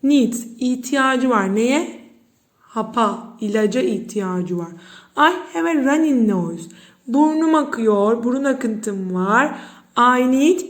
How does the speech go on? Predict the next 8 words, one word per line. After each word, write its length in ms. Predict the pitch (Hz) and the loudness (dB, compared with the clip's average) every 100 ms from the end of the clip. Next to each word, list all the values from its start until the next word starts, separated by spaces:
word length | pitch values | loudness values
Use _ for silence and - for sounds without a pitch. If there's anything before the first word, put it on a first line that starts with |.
| - | -14
some 480 | - - 330 330 339 | -8 -4 -2 0 -2
tissues. 600 | - 294 247 - 226 196 - - - - | 4 4 4 0 0 0 0 -12 -18 -2
Tissues 480 | 277 277 294 285 294 | 0 2 0 -2 -4
neydi? 300 | 285 277 285 | -2 0 0
Mendil. 720 | 269 254 254 262 262 214 - - - _ _ _ _ _ _ | 2 2 2 4 4 2 -4 -14 -20 _ _ _ _ _ _
Peçete. 760 | 240 233 247 233 - 190 180 - - _ _ | -6 -4 -4 -6 -4 -6 -6 -12 -20 _ _
Some, 380 | - - - 294 - | -8 -4 -2 -2 -2
biraz. 500 | 285 269 202 180 - | 0 0 -2 -4 -8